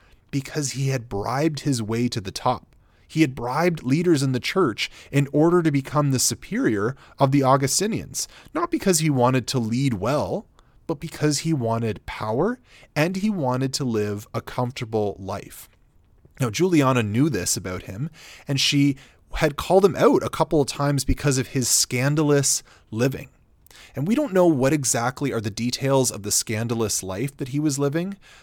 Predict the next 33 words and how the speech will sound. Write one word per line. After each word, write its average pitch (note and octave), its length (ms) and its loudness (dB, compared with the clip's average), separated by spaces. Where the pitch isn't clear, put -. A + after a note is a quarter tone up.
but F3 240 2
we F#3 140 0
do A#3+ 220 2
know F#3 260 6
that C#3+ 200 4
since G#3 340 0
he G3+ 120 -2
took - 280 -4
vows B2 560 -2
of A#2 180 -6
poverty C3 760 -2
and G#2 140 -8
chastity, E3 760 -4
we C#4+ 160 2
can C4 180 0
assume D4 480 2
that G3 260 4
he - 160 -10
was F#3 200 2
probably G3 640 -6
living D#3 440 0
either C3 380 0
a A#2+ 80 -4
luxurious, A#2+ 960 0
rich, A#2 480 0
wealthy B2+ 480 -4
life A#2+ 440 -4
with G#2+ 300 -6
maybe G2+ 240 -12
partying C#3+ 840 2
or G2 100 -6
food D#3+ 680 4
or, G2+ 240 0